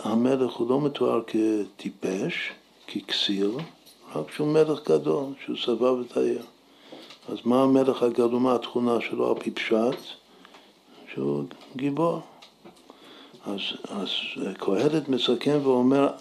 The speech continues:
"ואמרתי אני, טובה חוכמה מגבורה". מכאן אני לומד מהסיפור הזה,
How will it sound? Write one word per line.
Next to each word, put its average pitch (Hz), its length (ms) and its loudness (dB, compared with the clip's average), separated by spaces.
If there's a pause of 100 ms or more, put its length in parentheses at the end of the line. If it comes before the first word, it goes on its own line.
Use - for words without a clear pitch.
(120)
"ואמרתי 127 500 2
אני, 147 200 2
טובה 127 500 4
חוכמה 135 540 0
מגבורה". 113 520 0
מכאן 113 360 2
אני 127 220 0
לומד 120 420 2
מהסיפור 120 600 0
הזה, 123 380 4